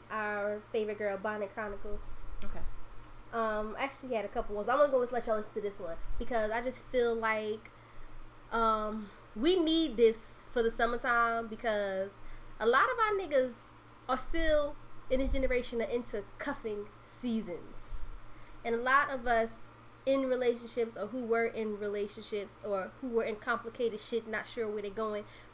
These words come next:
Speaker 1: back and forth, all this shit circles. Um, yeah, y'all need to, like, we need some more guys, more like the, the Will and Jadas and the, what the hell them niggas name, Nicole and whatchamacallit?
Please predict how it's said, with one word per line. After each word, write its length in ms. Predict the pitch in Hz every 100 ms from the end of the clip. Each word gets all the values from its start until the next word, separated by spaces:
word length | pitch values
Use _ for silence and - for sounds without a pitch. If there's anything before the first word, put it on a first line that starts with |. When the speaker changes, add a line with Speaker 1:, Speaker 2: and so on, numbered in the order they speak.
| -
Speaker 1:
back 200 | 240 226
and 80 | 226
forth, 220 | 262 240 -
all 160 | 220
this 140 | 220 233
shit 120 | 240
circles. 580 | - 262 - 262 - - - - - - - - - -
Um, 540 | 247 240 226 220 214 - - - - - - - - - - - -
yeah, 180 | 262 220
y'all 200 | 208 262
need 200 | 285 277
to, 160 | 269 233
like, 260 | 208 196 - -
we 80 | 240
need 240 | 262 254 247
some 180 | 247
more 420 | 226 220 208 196 202 -
guys, 640 | 202 196 190 185 190 - - - - -
more 240 | 208 202
like 220 | 196 196 190 -
the, 340 | 196 190 185 196 - - - - -
the 60 | 214
Will 240 | 208 202
and 100 | 202
Jadas 260 | 220 214 190 185 185 190 190
and 380 | 190 175 175 185 -
the, 140 | 190 190 190 - - - - - -
what 140 | 226 226
the 60 |
hell 140 | 240 233
them 160 | 233
niggas 200 | 233 233
name, 240 | 240 233 226
Nicole 420 | 214 233 214 214
and 100 | 208
whatchamacallit? 760 | 220 - 202 202 143 123 127